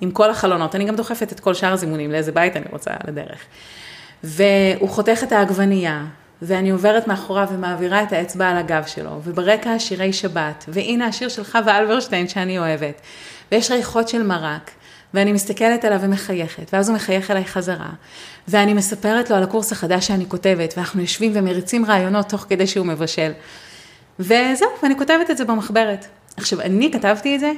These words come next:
שממש לא רציתי זוגיות, כי הייתי די שרוטה מכל מיני קשרים אחרים שהיו לי, וזוגיות היה נשמע לי כמו הדבר הכי נוראי בעולם, ואמרתי,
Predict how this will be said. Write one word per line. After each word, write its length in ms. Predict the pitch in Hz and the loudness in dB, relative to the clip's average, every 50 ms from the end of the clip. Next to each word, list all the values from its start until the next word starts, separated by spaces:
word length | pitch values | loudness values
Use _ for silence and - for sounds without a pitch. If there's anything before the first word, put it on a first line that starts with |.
| 294 - | -6 -8
שממש 680 | - - - 190 185 185 185 190 196 208 208 202 - | -6 -4 -2 -2 -2 -2 0 0 0 0 0 0 -2
לא 100 | 185 170 | -2 -2
רציתי 300 | 170 170 175 175 175 180 | -2 -4 -4 -6 -4 -6
זוגיות, 420 | 175 170 156 165 165 160 170 165 - | -6 -4 -6 -4 -4 -6 -6 -8 -14
כי 140 | - - 196 | -10 -6 -4
הייתי 360 | 180 185 190 202 196 190 180 165 | -4 -2 -2 -2 -2 -2 -2 0
די 160 | 170 202 220 | 0 0 0
שרוטה 380 | 208 - - 180 175 - 190 185 | 0 0 -4 -6 -4 -2 0 0
מכל 320 | 180 175 165 165 - 214 | 0 -2 -2 0 2 4
מיני 180 | 226 233 220 202 | 4 4 4 2
קשרים 380 | - - - 190 180 185 180 180 | 0 0 0 0 0 0 -2 -4
אחרים 360 | 175 - - 160 165 170 170 | -4 -4 -6 -4 -4 -4 -6
שהיו 360 | 160 - 151 147 151 156 160 | -6 -6 -6 -6 -4 -4 -4
לי, 120 | 160 180 226 - - - - - - - - - _ - | -6 -6 -10 -14 -18 -20 -20 -20 -20 -20 -20 -20 _ -4
וזוגיות 560 | 160 180 185 180 180 190 180 190 196 220 214 | 2 2 2 4 2 0 2 2 4 4 4
היה 120 | 202 196 | 4 2
נשמע 260 | 185 180 - - 185 | 2 0 -2 -2 -2
לי 80 | 190 196 | -2 -2
כמו 100 | 190 185 | -2 -2
הדבר 140 | 165 165 170 170 | 0 0 0 0
הכי 220 | 214 196 - 320 | 0 0 -2 -2
נוראי 300 | 277 254 226 190 185 175 | 0 0 0 2 2 2
בעולם, 480 | 190 180 196 180 160 156 160 170 190 220 226 - - - - - _ _ _ _ _ - | 2 2 2 2 2 0 0 -2 -4 -6 -10 -14 -20 -20 -20 -20 _ _ _ _ _ -2
ואמרתי, 520 | 226 254 262 262 262 277 269 262 233 - | 0 0 0 0 -2 -2 -4 -4 -6 -8